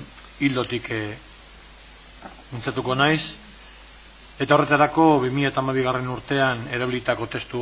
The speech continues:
bat irakurriko dut. Labur, labur, Euskal Alderdi Jeltzaleak berriz ere agertu nahi du printzipio gizatiarrekiko duen konpromisoa eta pertsona ororen eskubide eta askatasunen defentsare alde,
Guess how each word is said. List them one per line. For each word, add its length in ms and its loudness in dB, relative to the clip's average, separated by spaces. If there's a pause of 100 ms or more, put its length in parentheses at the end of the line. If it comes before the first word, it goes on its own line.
bat 160 -2 (480)
irakurriko 540 -2
dut. 200 -10 (540)
Labur, 240 0
labur, 380 2 (1600)
Euskal 240 -2
Alderdi 240 -2
Jeltzaleak 680 4
berriz 300 -4
ere 300 0 (180)
agertu 320 2
nahi 160 -2
du 160 2 (160)
printzipio 600 -2 (480)
gizatiarrekiko 1000 -2
duen 280 -4
konpromisoa 680 0 (500)
eta 240 4
pertsona 460 2
ororen 340 2
eskubide 480 2 (220)
eta 140 0
askatasunen 680 -2 (460)
defentsare 680 0
alde, 280 0